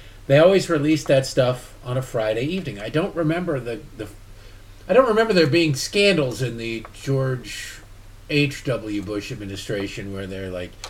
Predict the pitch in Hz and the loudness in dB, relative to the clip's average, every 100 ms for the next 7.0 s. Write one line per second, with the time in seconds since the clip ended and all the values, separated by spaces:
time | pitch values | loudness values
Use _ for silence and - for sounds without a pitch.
0 | - - - 104 104 107 101 - 104 - | -16 -16 -10 -6 -4 -6 -6 -8 -8 -4
1 | 101 95 87 - 110 98 101 95 92 - | -4 -6 -10 -8 -6 -4 -6 -8 -10 -12
2 | 107 98 95 90 101 95 92 92 92 101 | -10 -8 -6 -8 -8 -8 -10 -10 -8 -8
3 | - 95 90 131 135 220 - 117 - - | -6 -10 -8 -10 -4 -4 -4 -8 -12 -14
4 | - - - 131 135 131 127 123 123 101 | -20 -20 -14 0 2 6 4 4 -4 -4
5 | - 104 - 101 90 - 139 117 92 - | -2 -2 -2 -6 -6 0 2 2 -4 -16
6 | - - - - - 127 233 240 151 | -18 -14 -14 -14 -8 -4 -4 -2 -2